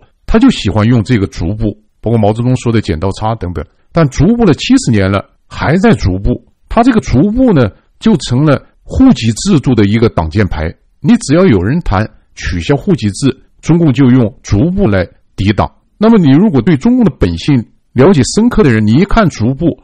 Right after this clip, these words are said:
你第一反应应该是中共在顽固固守他的户籍制。但是在中共的党媒的引导下，现在网民呢，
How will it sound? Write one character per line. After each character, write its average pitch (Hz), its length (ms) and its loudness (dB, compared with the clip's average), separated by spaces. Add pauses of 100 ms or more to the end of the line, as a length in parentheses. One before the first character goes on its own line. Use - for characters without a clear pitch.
(180)
你 117 240 2
第 175 160 -2
一 196 80 2
反 95 240 -4
应 107 80 0
应 127 140 2
该 120 140 2
是 - 280 -4 (220)
中 139 180 2
共 139 120 2
在 117 100 2
顽 95 400 0
固 156 180 -4 (100)
固 247 200 0
守 - 180 -6
他 - 140 -6
的 80 60 -8
户 - 180 -10
籍 82 140 -12
制。 - 220 -14 (240)
但 214 160 0
是 196 160 -2 (300)
在 185 140 2
中 240 180 0
共 247 140 0
的 160 160 4
党 87 340 -4
媒 131 160 0
的 208 80 2
引 151 240 2
导 85 200 -4
下， 117 200 -6 (300)
现 226 200 -2
在 196 100 4
网 101 260 2
民 123 140 0
呢， 143 140 2